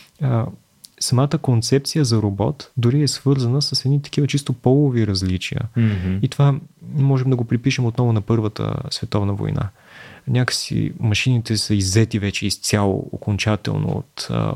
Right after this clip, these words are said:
Speaker 1: воинственото, което по
Speaker 2: Да.
Speaker 1: традиция се свързва с, с, с мъжкото начало.
Speaker 2: Да, тя военната индустрия реално е тази, която е
Speaker 1: Мгм.
Speaker 2: водеща индустрия по време на, по-късно и на Втората световна война.
Speaker 1: Да. Но от тук насетне колко антиутопии имаме,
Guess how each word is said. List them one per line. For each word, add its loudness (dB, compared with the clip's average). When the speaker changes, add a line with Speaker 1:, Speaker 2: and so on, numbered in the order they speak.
Speaker 1:
воинственото, 0
което -4
по 2
Speaker 2:
Да. 4
Speaker 1:
традиция 0
се -2
свързва -4
с, -10
с, -8
с -8
мъжкото -6
начало. -6
Speaker 2:
Да, 2
тя 0
военната 0
индустрия 0
реално 0
е 2
тази, -2
която 4
е 6
Speaker 1:
Мгм. 2
Speaker 2:
водеща 0
индустрия -4
по -4
време 0
на, 0
по-късно -2
и 2
на 2
Втората -2
световна -4
война. -4
Speaker 1:
Да. -2
Но 4
от 2
тук 0
насетне 2
колко 2
антиутопии 0
имаме, 0